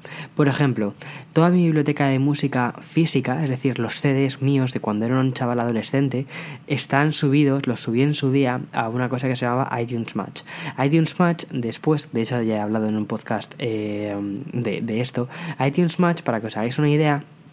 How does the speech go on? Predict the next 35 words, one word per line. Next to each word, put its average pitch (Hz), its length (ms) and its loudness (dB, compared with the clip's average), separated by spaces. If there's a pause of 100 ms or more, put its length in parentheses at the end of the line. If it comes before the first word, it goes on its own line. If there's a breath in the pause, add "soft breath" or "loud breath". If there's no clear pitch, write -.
(480)
era 139 240 2
el 120 80 0
servicio 135 400 0
que 131 60 -2
te 123 140 -4
permitía 120 480 0
tener 113 300 -2 (360 loud breath)
tu 123 140 0
música 127 500 0
pasada 123 320 0
de 117 80 -2
un 127 100 0
C 127 140 -2
D 151 200 2 (280 loud breath)
a 131 80 -2
tu 131 120 0
biblioteca 123 440 0
de 143 180 4
iTunes, 160 400 0 (460 loud breath)
pero 147 420 6
que 135 320 0
en 131 200 0
lugar 127 320 2
de 151 60 0
tener 160 220 2
que 151 120 0
sincronizarlo 143 800 0
con 117 180 0
el 113 300 -2
iPhone 135 320 0
con, 113 400 -6
o 127 140 -2
con 120 180 -2
el 113 440 0
iPod, 127 300 0